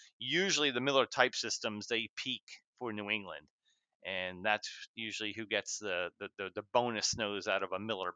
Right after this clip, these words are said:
B system. So Miller A, Gulf of Mexico, up the East Coast, Miller B, kind of a Midwesty, Clipperish type system that redevelops, uh,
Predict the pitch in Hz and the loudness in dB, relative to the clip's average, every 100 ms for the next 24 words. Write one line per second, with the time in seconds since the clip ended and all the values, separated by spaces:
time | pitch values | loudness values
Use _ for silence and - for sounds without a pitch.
0 | _ 131 123 123 - - 101 92 107 120 | _ -8 -2 -2 -2 -6 -10 -10 -2 4
1 | 170 170 156 151 131 135 131 131 123 - | 8 10 12 10 8 6 6 4 2 2
2 | 127 - 123 123 113 - 120 117 - 117 | -2 4 6 6 4 -2 -4 -4 0 0
3 | 113 123 120 113 113 110 110 - - - | 0 0 0 2 2 2 2 -2 -14 -20
4 | - _ 165 147 123 127 123 120 117 - | -20 _ 2 2 2 0 4 6 6 4
5 | 120 - - - 117 117 - - - 120 | -4 -4 -4 0 2 2 2 -2 -2 -4
6 | 113 - 110 - 107 101 82 110 104 107 | -2 -2 -4 -4 -2 0 0 -2 -4 2
7 | 98 92 - - 80 90 | 2 2 0 -4 -2 -4